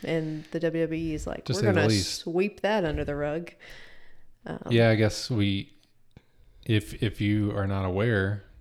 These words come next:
Speaker 2: Chris Benoit, a villain outside the ring.
Speaker 1: Yeah.
Speaker 2: He killed his family and then himself.
Speaker 1: Yeah. So that seemed like a pretty big dark spot on,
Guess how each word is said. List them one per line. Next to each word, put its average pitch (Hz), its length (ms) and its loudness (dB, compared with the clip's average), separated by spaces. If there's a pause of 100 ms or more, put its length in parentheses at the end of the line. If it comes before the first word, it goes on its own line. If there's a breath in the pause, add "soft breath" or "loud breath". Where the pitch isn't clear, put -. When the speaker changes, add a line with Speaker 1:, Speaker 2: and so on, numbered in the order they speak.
(260)
Speaker 2:
Chris 104 160 -2
Benoit, 90 600 0 (2750)
a 110 160 2
villain 98 840 2
outside 90 680 -2 (120)
the 104 160 0
ring. 92 420 -2 (160)
Speaker 1:
Yeah. 85 220 -6
Speaker 2:
He 98 180 -2
killed 98 460 -4
his 92 360 -4
family 127 600 -2
and 98 120 -4
then 98 100 -2
himself. - 560 -10 (200)
Speaker 1:
Yeah. 208 260 -10 (840 loud breath)
So 233 100 -6
that 214 240 -4
seemed 180 280 -6
like 165 200 -8
a 160 100 -10 (300)
pretty 170 220 -4
big 160 380 -6
dark 165 280 -2
spot - 420 -6
on, 180 340 -8